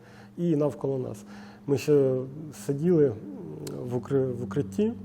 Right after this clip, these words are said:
і після кожного прильоту чую свіст. Дивимося один на одного, зробити нічого не можемо.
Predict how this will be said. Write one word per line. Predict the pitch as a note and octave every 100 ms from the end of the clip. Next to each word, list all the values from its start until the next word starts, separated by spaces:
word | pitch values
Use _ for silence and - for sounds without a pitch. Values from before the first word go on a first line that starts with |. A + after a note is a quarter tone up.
| -
і | C#3+
після | - C#3+ -
кожного | C#3 D3 C3 B2
прильоту | F#3+ D#3+ B2+
чую | - C#3 B2+
свіст. | - F3 G3+ - - - -
Дивимося | C#3 G#3 G#3 - D#3
один | D3 D3
на |
одного, | E3 D3 C#3
зробити | B2 C#3 C#3+ C3+
нічого | C#3+ C#3
не | D3
можемо. | E3 C#3